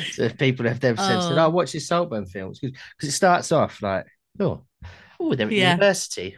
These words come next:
Speaker 1: Oh,
Speaker 2: Oh, how nice.
Speaker 1: this is like
Speaker 2: Oh,
Speaker 1: that
Speaker 2: so
Speaker 1: Stephen
Speaker 2: middle school.
Speaker 1: Hawking's one. They've used the same pub set in it. Mm, that would be nice, this."
Speaker 2: <laughs> Um, when he was humping the grave, I
Speaker 1: Yeah.
Speaker 2: just kinda slowly looked at <laughs>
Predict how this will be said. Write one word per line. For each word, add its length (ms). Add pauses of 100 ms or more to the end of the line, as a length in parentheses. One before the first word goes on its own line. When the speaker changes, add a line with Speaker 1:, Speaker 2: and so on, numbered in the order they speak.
Speaker 1:
Oh, 300
Speaker 2:
Oh, 160
how 140
nice. 340
Speaker 1:
this 140
is 100
like 80
Speaker 2:
Oh, 60
Speaker 1:
that 120
Speaker 2:
so 100
Speaker 1:
Stephen 180
Speaker 2:
middle 140
school. 180
Speaker 1:
Hawking's 360
one. 140
They've 220
used 240
the 40
same 320
pub 280
set 280
in 120
it. 100 (100)
Mm, 380
that 300
would 80
be 80
nice, 400
this." 400 (260)
Speaker 2:
<laughs> 120 (920)
Um, 380
when 260
he 160
was 260
humping 480
the 100
grave, 480
I 100
Speaker 1:
Yeah. 100
Speaker 2:
just 160
kinda 240
slowly 420
looked 300
at 100
<laughs> 760